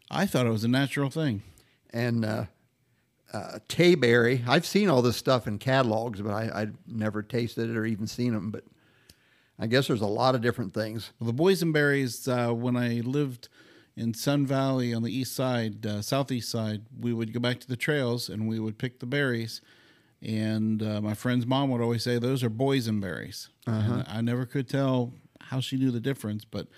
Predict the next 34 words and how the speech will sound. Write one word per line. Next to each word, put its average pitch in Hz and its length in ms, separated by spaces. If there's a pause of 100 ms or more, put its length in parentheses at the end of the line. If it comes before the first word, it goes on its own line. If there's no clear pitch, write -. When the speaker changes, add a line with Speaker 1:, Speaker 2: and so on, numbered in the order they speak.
(340)
Speaker 1:
there 123 160
was 104 100
a 95 40
lot 92 260
of - 80
'em. 104 160
So - 180
we, 113 180
we'd 110 260
fill 117 280
up 110 120
things 110 300
and 101 80
bring 104 180
'em 104 80
back 98 220
to 104 120
her, 101 40
and 95 160
she - 160
would 92 220
can 87 260
'em. 85 140
I - 80
think 220 240
she - 120
canned 87 300
'em. 92 140
I'm 127 100
not, 147 260
I'll 135 120
have 143 180
to - 140
ask. 123 300